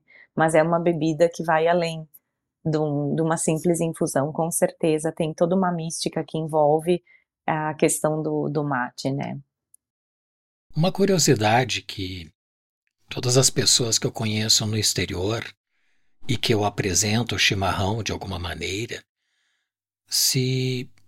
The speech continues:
Speaker 2: espantam com o fato de a gente usar uma cuia, uma bomba e compartilhar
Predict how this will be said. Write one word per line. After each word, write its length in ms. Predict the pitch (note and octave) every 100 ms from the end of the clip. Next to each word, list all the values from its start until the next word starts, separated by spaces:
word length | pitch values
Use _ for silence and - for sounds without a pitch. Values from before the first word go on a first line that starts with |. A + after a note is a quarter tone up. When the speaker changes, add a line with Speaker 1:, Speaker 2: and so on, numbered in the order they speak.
| _ _ _ -
Speaker 2:
espantam 880 | - - - D3+ E3 D#3+ A2+ G2 G#2+ _ -
com 160 | - A2+
o 40 |
fato 500 | G#2+ C3 A#2+ - B2+
de 120 | B2
a 60 | A#2+
gente 320 | A#2+ B2 -
usar 560 | A2+ G#2 A#2 G#2+ A2 - _ _ -
uma 300 | D3 C#3+ C3+
cuia, 380 | - C3 A2+ G#2+
uma 180 | G#2+ G2+
bomba 580 | G2+ G#2 D3+ F3 - -
e 100 | C#3
compartilhar 1300 | C#3 D3+ D#3 E3 E3 C#3+ - A#2 G2+ G#2 C#3+ E3+